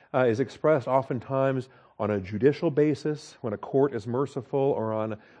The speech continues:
a ruler basis, when the king is merciful, or when, when you really should have a harsher punishment than you have, but God is merciful, so he limits the kind of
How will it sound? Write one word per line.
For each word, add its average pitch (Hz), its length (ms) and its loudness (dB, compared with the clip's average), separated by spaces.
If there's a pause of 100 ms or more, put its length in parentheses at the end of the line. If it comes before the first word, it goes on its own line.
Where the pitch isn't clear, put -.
a 107 100 4
ruler 143 380 4
basis, 139 480 0
when 107 80 -6
the 104 80 -8
king 147 300 -4
is 123 160 -4
merciful, 131 480 -4
or 127 260 -2
when, 123 300 0 (680)
when 127 260 4
you 117 100 2
really 160 300 6
should 156 200 2
have 143 200 4
a 123 60 6
harsher 143 400 2
punishment 135 480 -2
than 120 100 -2
you 113 120 -2
have, 117 340 -2
but 101 120 -2
God 113 220 -2
is 101 100 -4
merciful, 117 580 -8 (360)
so 117 140 0
he 104 340 -2
limits 120 480 0
the - 160 -8
kind 127 260 -2
of 104 160 -4